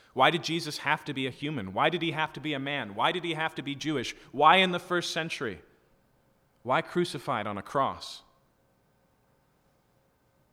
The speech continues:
But the thing is, the reason why we need a God like this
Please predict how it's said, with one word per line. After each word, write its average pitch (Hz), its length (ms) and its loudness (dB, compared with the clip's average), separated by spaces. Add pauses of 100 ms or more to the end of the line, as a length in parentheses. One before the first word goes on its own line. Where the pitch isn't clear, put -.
(1400)
But - 120 -16
the - 80 -20
thing 160 260 -6
is, 85 400 -10 (2000)
the 110 100 -8
reason 139 420 -4
why 110 420 -4
we 110 200 -10
need 110 200 -10
a 95 60 -10
God 90 340 -10
like 85 280 -12
this - 360 -16